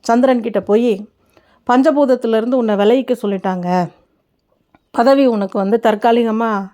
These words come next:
நீக்கப்பட்டு இருக்கு, நீ கிளம்பலாம்" அப்படின்னு சொல்லிடுறாரு. அதனால சந்திரன் என்ன பண்றாரு, பூமியை விட்டு விலகி போய்கிட்டு இருக்காரு. சமீபத்துல நாசா வெளியிட்ட அறிக்கையை நிறைய பேர் பார்த்திருப்பீங்க. சந்திரன் வந்து பூமியை விட்டு விலகி போய்கிட்டு இருக்காரு.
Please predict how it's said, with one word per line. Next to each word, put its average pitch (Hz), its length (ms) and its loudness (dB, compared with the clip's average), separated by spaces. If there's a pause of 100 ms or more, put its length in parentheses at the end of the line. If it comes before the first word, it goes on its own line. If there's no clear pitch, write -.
(120)
நீக்கப்பட்டு 233 420 0
இருக்கு, 196 480 -2 (220)
நீ 196 120 -6
கிளம்பலாம்" 214 640 0
அப்படின்னு 185 240 -10
சொல்லிடுறாரு. 185 520 -8 (640)
அதனால 208 460 2
சந்திரன் 233 340 0
என்ன 208 260 -2
பண்றாரு, 196 640 -2 (400)
பூமியை 247 480 2
விட்டு 175 560 0 (180)
விலகி 214 400 0
போய்கிட்டு 208 440 -2
இருக்காரு. 151 320 -8 (720)
சமீபத்துல 226 800 2
நாசா 208 460 0
வெளியிட்ட 202 400 0
அறிக்கையை 180 380 -2
நிறைய 180 240 0
பேர் 185 220 -2
பார்த்திருப்பீங்க. 180 680 -4 (600)
சந்திரன் 233 420 0
வந்து 214 440 -2 (220)
பூமியை 214 400 0
விட்டு 196 380 -2 (100)
விலகி 196 340 0
போய்கிட்டு 170 440 -6
இருக்காரு. 175 280 -10